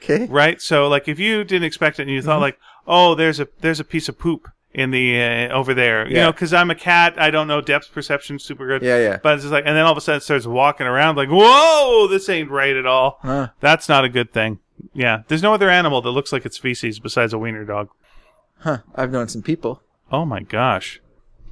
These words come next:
Speaker 1: Maybe it's just their behavior I'm thinking of.
Speaker 2: I was just thinking of, like, a snappy answer to, or a stu-, <laughs> to, to, to, to that kind of thing.
Speaker 1: <laughs>
Speaker 2: Feeling bad about that.
Speaker 1: Did you,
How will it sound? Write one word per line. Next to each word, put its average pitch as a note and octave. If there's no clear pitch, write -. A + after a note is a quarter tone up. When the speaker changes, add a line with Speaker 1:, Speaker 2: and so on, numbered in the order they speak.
Speaker 1:
Maybe G#2
it's F#2
just -
their G2+
behavior F#2+
I'm F#2
thinking G2
of. G2+
Speaker 2:
I C#3+
was C#3+
just A#2+
thinking A2
of, G#2
like, G2+
a G#2
snappy G#2+
answer G#2+
to, G#2+
or G#2
a G#2
stu-, -
<laughs> -
to, -
to, -
to, -
to -
that A2+
kind A2
of D#4+
thing. C#3
Speaker 1:
<laughs> -
Speaker 2:
Feeling G#2+
bad A#2
about G#2+
that. G#2
Speaker 1:
Did D#3+
you, G#3+